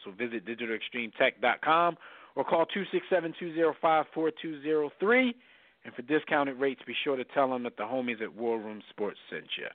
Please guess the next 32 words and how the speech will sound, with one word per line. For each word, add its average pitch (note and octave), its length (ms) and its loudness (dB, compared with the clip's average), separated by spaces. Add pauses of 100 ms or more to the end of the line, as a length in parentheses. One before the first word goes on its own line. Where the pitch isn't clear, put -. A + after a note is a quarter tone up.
(640)
Topic, G#3+ 440 2 (160)
real A3+ 220 4
quick, E3 400 0
Jim. C3+ 240 -4
We're F3+ 60 -8
just F#3 180 -14
gonna E3+ 300 -2
talk E3 240 2 (420)
a C3 80 -2 (140)
few C4+ 200 4
minutes D3+ 380 2 (100)
with C3 120 -4 (100)
Tom A#3+ 260 4
Brady F#3 280 2
going C#3+ 320 0
to D#3 40 2
the C#3+ 60 0
Bucs. G2 480 -4 (920)
I F3+ 100 0
just F#3+ 300 -6
wanna F3 280 6
get C#3+ 300 0
into D3+ 300 -4
a C3 80 -2
quick - 360 -6
conversation C#3 680 -6
about A#2+ 320 0 (100)
some B2+ 160 -2
of A2 120 -2
the G#2+ 80 -4
weirdest C#3 600 0 (220)
instances A2 880 -8